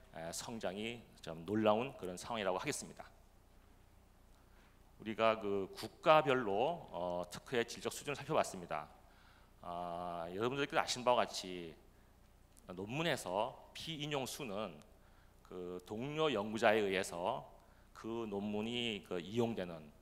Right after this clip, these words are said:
어, 그런 측면에서, 어, 질적인 수준을 가늠할 수 있는 척도이지 않습니까?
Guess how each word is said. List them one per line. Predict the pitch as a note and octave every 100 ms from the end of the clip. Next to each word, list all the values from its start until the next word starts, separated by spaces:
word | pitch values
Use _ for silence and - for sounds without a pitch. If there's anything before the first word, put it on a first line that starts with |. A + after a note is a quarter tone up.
| - - -
어, | E2+ E2+ E2+ E2 E2 -
그런 | G2 G#2+ G#2 G#2
측면에서, | - C3+ A#2 G2+ F#2+ A2+ A#2+ B2+ - - -
어, | F2
질적인 | - A2+ - C#3 C3+
수준을 | B2 F3 F3 D#3+ D3
가늠할 | - A2+ B2 A2+
수 | - A#2+
있는 | G2 F#2+ G#2 F#2 -
척도이지 | - - C#3 G#2+
않습니까? | F#2 - E2 - C#3